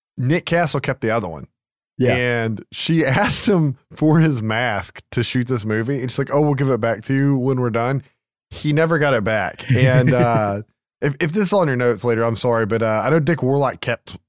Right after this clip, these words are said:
Speaker 1: his mask that he wore, so that was probably the hero mask.
Speaker 2: Yeah.
Speaker 1: And I'm assuming the stunt mask was the one you see burning at the end, and Nick never got his mask back. <laughs>
Speaker 2: Poor dude. I just wanted to make a joke about the pink mask that comes up in four. But, uh,
Speaker 1: Oh, we will.
Speaker 2: so the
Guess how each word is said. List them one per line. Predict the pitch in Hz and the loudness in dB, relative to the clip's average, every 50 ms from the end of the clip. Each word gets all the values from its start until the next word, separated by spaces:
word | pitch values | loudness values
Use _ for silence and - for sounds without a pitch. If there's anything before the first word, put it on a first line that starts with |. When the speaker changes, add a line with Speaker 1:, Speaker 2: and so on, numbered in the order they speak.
| _ - | _ -4
Speaker 1:
his | 101 131 120 107 | -4 -2 -2 -2
mask | 123 127 131 139 139 139 - | -2 -2 -2 -2 -4 -4 -4
that | - 131 120 | -4 -2 0
he | 123 120 | 0 0
wore, | 110 104 110 117 131 131 | 0 0 0 0 0 0
so | - - 120 | 0 0 -2
that | 104 | -2
was | 101 98 - | -2 -4 -2
probably | - 135 123 104 104 | -2 -2 -2 -2 -2
the | 101 | -2
hero | 117 120 127 135 | 0 0 0 0
mask. | 135 147 156 170 185 165 - - - - | 0 0 0 0 0 0 -4 -8 -8 -4
Speaker 2:
Yeah. | 123 120 120 113 107 104 101 | 0 2 2 2 2 0 0
Speaker 1:
And | 139 135 | 0 2
I'm | 143 143 | 2 2
assuming | 135 139 - 170 180 185 180 165 147 | 2 2 2 2 4 4 4 4 2
the | 135 | 2
stunt | - - - 151 151 123 | 0 0 -2 -2 -2 -2
mask | 139 131 127 127 123 - | -2 -2 0 -2 -2 -2
was | 131 123 104 | -4 -4 -2
the | 117 120 | -2 -2
one | 123 123 123 | -2 0 0
you | 120 104 | -2 -2
see | - 120 | -2 -2
burning | 104 104 107 104 98 98 110 | -2 -2 -2 -4 -4 -4 -6
at | 110 101 | -6 -6
the | - 107 110 | -6 -4 -4
end, | 113 120 135 | -2 -2 -2
and | 156 170 | -2 -2
Nick | 185 220 226 - | -2 -2 -2 -2
never | 233 226 220 240 254 | -4 -4 -2 0 0
got | 262 262 | 2 0
his | 294 269 247 | 0 0 -2
mask | - 277 277 294 - - - | -2 0 0 0 -2 -4 -2
back. | 262 240 247 254 - - - - - - - - _ _ | -2 0 0 0 -2 -2 -6 -8 -10 -14 -20 -20 _ _
<laughs> | _ - 330 - - 403 - | _ -6 -4 -2 -4 -4 -6
Speaker 2:
Poor | - - 120 120 127 135 135 | -4 -4 -2 0 2 2 2
dude. | 131 160 190 208 175 135 120 | 2 2 2 2 2 2 2
I | 117 151 | 2 2
just | 180 180 | 2 0
wanted | 156 127 131 123 | 2 2 2 2
to | 117 | 2
make | 117 120 113 | 2 2 0
a | 123 110 | 0 0
joke | 101 113 117 107 | 0 0 0 0
about | 107 110 107 104 | 0 -2 -2 -2
the | - _ | -4 _
pink | - 120 113 101 | -6 -6 -4 -4
mask | 117 110 101 107 - - | -4 -4 -2 -2 -4 -4
that | - 110 - | -6 -6 -4
comes | - 120 110 110 | -4 -4 -2 -2
up | 110 - - | -4 -6 -6
in | 117 117 | -8 -8
four. | - 120 120 104 101 98 143 - _ _ _ - - - - - - _ - | -6 -6 -6 -4 -6 -6 -8 -10 _ _ _ -20 -20 -20 -20 -20 -20 _ -2
But, | 135 135 127 | 0 2 2
uh, | 127 117 110 101 107 120 | 2 2 0 -2 -2 0
Speaker 1:
Oh, | 120 123 123 | 0 2 2
we | 113 120 131 | 4 2 2
will. | 113 101 101 110 107 85 85 85 - _ _ | 2 2 2 0 0 0 -2 -4 -8 _ _
Speaker 2:
so | - - - 139 131 127 120 113 | -8 -4 -2 0 2 2 0 0
the | 117 120 123 120 110 | -2 0 0 0 0